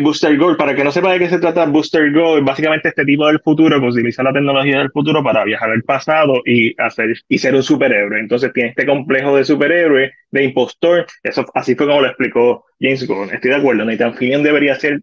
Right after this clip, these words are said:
el perfecto. Estamos en un universo nuevo, no me importa el personaje que hizo, que probablemente sobrevivió porque se,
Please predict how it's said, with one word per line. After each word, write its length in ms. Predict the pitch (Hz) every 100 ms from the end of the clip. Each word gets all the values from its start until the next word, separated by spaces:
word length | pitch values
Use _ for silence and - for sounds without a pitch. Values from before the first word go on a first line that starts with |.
| -
el 260 | 120 120 - _ _ _ _
perfecto. 760 | 127 113 - 190 175 175 165 156
Estamos 340 | 131 123 123
en 60 | 123
un 100 | 135
universo 380 | 135 131 135 139
nuevo, 380 | 156 170 160 139
no 140 | 120
me 100 | 120
importa 360 | 127 143 135 135
el 100 | 127
personaje 440 | 127 123 127 135
que 120 | 131
hizo, 440 | 127 123 135 123 - _ _ -
que 100 | 120
probablemente 480 | 117 120 127 127
sobrevivió 460 | 131 135 135 127 147
porque 200 | 147 131
se, 380 | 117 113 107